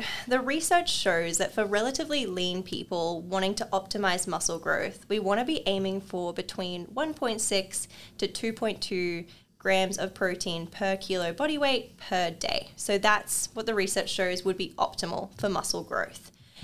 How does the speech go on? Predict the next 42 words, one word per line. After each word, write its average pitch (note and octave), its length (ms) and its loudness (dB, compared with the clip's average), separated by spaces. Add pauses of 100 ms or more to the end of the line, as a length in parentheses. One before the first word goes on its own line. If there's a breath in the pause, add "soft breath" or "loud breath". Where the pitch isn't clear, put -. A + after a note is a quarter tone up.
(140 loud breath)
If A#3 140 0
we C#4 160 2
do F#4+ 200 6
the F4+ 140 2
maths F#3 480 0 (100)
on E3+ 280 0
that, - 320 2
so F#3 220 0
let's G#3+ 220 2
take D4+ 220 0
an - 140 -2
eighty-five F#3+ 640 0
kilo E3+ 320 -4
athlete. - 640 0 (460 loud breath)
Um, G#3 320 6 (100)
if G#3 180 0
they A#3 220 6
were A#3 440 4
sitting A#3 260 0
within A3 240 2
that F3+ 200 4
range F3+ 360 0
of E3+ 300 -2 (240)
protein F#3+ 400 0
intake, G#3 520 -2
that G3 120 4
would G#3 120 -2
be F#3 100 0
a F3 80 0
hundred D4 420 -4
and C4+ 100 -4
thirty-six G#3 760 2
to - 160 -2
a - 20 2
hundred G#3 420 0
and G#3+ 140 -4
eighty-seven F#3 580 -2
grams F3+ 420 -2
of F3+ 200 -6
protein F3 760 -6
per - 300 -2
day. - 380 -2